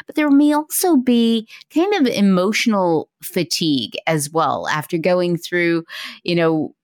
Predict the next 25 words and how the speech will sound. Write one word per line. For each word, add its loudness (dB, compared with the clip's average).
rounds 2
of -4
chemotherapy, -2
a -2
big, -4
long 0
cancer -2
diagnosis. -2
You -2
might 0
just -2
get -2
tired 0
of -2
cancer, -2
just -4
like -2
many 2
of -4
us -2
are -4
getting -2
tired -2
of 0
covid. 0